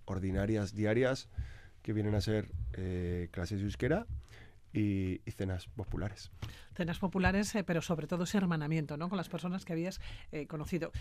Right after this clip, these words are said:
Speaker 2: ¿Qué te
Speaker 1: Eso es.
Speaker 2: quedaba por ver? Bueno, Argentina es inmenso,
Speaker 1: Sí.
Speaker 2: es grandísimo.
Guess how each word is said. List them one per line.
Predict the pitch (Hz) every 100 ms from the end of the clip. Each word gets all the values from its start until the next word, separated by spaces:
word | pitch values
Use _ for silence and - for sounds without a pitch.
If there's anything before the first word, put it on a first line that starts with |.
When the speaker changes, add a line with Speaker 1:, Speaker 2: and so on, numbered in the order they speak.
| - -
Speaker 2:
¿Qué |
te |
Speaker 1:
Eso | 320
es. | 302
Speaker 2:
quedaba | 202 170 160
por | 139
ver? | 139
Bueno, | 175 175
Argentina | 147 214 320 254
es | -
inmenso, | 151 175 170 -
Speaker 1:
Sí. | 170
Speaker 2:
es | 185
grandísimo. | 180 143 214 208 - 139 131